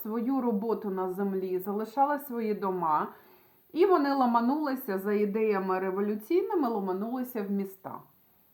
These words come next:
Це призвело до того, що у людини обмежені, тобто таку кількість людей, яка лом-, ламанулася за благом, важко було на той момент, тобто система не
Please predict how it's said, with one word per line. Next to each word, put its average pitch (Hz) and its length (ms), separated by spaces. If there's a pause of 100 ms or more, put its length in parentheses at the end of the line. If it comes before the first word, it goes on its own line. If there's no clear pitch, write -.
(220)
Це 381 120
призвело 269 540
до 220 120
того, 339 480
що 262 360
у 233 160
людини 254 540
обмежені, 220 720 (180)
тобто 214 260
таку 247 500
кількість 202 760
людей, 196 480
яка 190 280
лом-, 202 360
ламанулася 226 1040
за 196 240
благом, 220 720 (1200)
важко 233 500
було 208 300
на 208 140
той 214 240
момент, 233 640
тобто 208 280
система 226 720
не 165 160